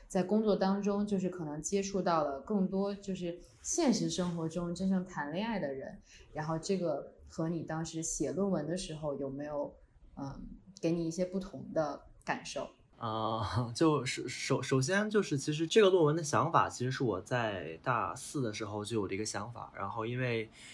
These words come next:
Speaker 2: 当时我读了很多相关的文献嘛，然后因为当时跟我非常熟的一个老师，他就是做这个领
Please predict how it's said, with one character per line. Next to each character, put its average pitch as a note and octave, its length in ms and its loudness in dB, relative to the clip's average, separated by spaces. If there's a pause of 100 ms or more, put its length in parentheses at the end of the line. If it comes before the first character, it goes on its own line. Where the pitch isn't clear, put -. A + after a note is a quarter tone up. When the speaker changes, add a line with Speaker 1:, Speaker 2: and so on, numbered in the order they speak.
(200)
Speaker 2:
当 C3+ 140 6
时 C#3 120 0
我 G#2 240 2
读 A2 260 0
了 C3 80 6
很 G#2+ 180 0
多 A#2 140 0
相 C3+ 180 2
关 C3 140 4
的 A2+ 60 0
文 G2+ 120 -2
献 G#2 220 0
嘛， D2 180 -6
然 G2 100 -6
后 A2+ 140 -4
因 B2 100 -2
为 C3 60 2
当 C3 200 2
时 A2+ 240 -2
跟 B2+ 180 0
我 G2+ 160 0
非 C3 160 0
常 B2 240 2
熟 A2 220 2
的 B2 60 4
一 - 20 4
个 A#2 80 2
老 E2 160 -2
师， A2 180 -4
他 C#3 180 0
就 D3 120 0
是 B2 100 -2
做 A#2 220 -2
这 A2+ 80 -2
个 G#2 80 -2
领 E2 120 -8